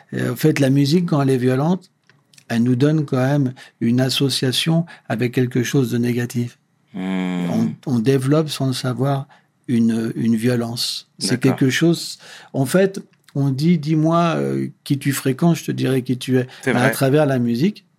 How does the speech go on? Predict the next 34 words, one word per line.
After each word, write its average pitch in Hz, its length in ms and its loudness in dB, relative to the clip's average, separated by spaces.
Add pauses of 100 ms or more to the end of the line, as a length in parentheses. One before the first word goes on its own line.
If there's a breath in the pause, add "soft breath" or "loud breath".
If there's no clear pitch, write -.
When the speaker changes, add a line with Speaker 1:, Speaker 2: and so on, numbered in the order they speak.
(100)
Speaker 1:
bah, 107 100 -6
tu 104 180 -10
peux 131 200 -4
développer, 113 680 -2
euh, 107 220 -8
voilà, 117 320 -6
de, 123 120 -12 (220)
tu, - 160 -20
tu - 100 -16 (100)
as 110 40 -14
commencé 113 380 -4
à 110 100 -2
avoir 107 200 -6
de 117 80 -8
la 110 220 -8
haine, 135 220 0
et 117 80 -2
cetera. 127 460 -8 (320 loud breath)
Et 127 80 4
c'est 139 160 2
vrai 160 240 2
que, 139 220 0
bah, 123 200 -4
dès 156 280 2
tout 151 200 -4
petit, 196 460 2
euh, 120 160 0 (640 loud breath)
euh, 113 640 -2
bah, 127 100 2
j'ai 123 160 2
commencé 131 680 0
à 127 140 -2
être 110 140 -4
violent. 156 520 2